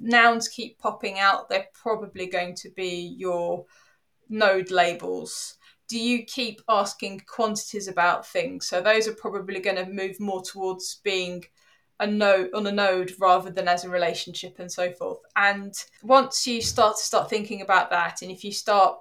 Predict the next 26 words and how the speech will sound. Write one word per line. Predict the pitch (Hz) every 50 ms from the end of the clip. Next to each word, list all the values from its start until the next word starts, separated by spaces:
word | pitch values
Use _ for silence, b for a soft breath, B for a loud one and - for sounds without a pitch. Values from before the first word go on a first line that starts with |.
| _ -
having | - - 202 196 196 196
a | 190
few | 190 - 202 185
more | 180 175 -
questions | - 175 160 - - - - 185 180 180 175 175 -
and | 180 180 185
you're | 190 180 170 -
not | 233 247 254 - -
so | - - - 220 202
comfortable | 196 - 220 175 139 - - 208 196 - 185 185 185 185 180 180 -
with | 185 180 185 185 190
modeling | 196 190 190 185 185 180 175
in | 180 175
the | 170 170
graph, | 180 175 180 175 - - _ B B B B B B B -
I | 202
would | 202 202 - _ _ _
definitely | - 285 233 233 - - 233 - - 196 185
recommend | 180 175 - - - 196 185 180 180 180 180 180 175 - - - _ _ _ _ _ _ _ -
checking | - - 190 - - - 196 180
out | 175 185 180 180 175 - - 185
our | 170 175 170
Graph | 196 185 180 180 -
Academy | 180 - - 180 175 175 180 175 170 170 170 147 -
course | - - 185 180 180 180 - - - - - _ _ -
on | 208 190 180 180 175 175 175 180